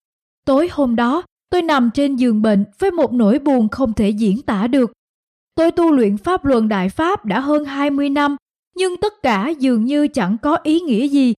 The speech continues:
khi tôi phải nằm trên giường bệnh với một ống truyền tĩnh mạch gắn ở tay và bị đối xử như một bệnh nhân. Nước mắt lăn dài trên má, tôi đã cầu xin sư phụ giúp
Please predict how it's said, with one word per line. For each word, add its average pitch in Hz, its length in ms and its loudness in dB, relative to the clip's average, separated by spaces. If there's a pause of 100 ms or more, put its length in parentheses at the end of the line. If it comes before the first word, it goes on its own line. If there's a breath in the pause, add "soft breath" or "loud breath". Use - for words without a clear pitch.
(280)
khi 349 160 0
tôi 320 380 2
phải 233 180 0
nằm 269 300 2
trên 262 280 0
giường 220 260 2
bệnh 196 240 2 (320)
với 294 180 2
một 330 280 -2
ống 294 260 -2
truyền 240 300 2
tĩnh 185 320 0
mạch 262 180 0 (460)
gắn 254 300 0
ở 302 160 0
tay 294 340 0 (220)
và 269 160 2
bị 240 180 0
đối 294 220 2
xử 214 300 2
như 311 260 -2
một 269 240 -2
bệnh 208 260 2
nhân. 277 260 2 (880)
Nước 311 200 -2
mắt 320 280 -4
lăn 294 280 0
dài 233 240 0
trên 262 240 -2
má, 269 300 0 (300)
tôi 330 160 0
đã 240 220 0
cầu 233 300 0
xin 247 280 -4
sư 254 220 -4
phụ 208 360 0
giúp 330 120 0